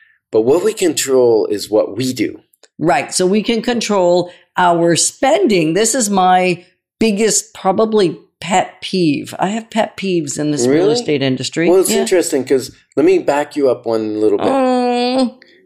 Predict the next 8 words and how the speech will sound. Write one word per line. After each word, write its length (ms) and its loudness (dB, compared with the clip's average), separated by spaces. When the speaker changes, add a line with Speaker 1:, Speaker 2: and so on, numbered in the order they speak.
Speaker 1:
Is, 440 0
remember 300 0
we 160 2
had 160 2
our 100 2
grandchild 580 2
over 440 2
and 500 0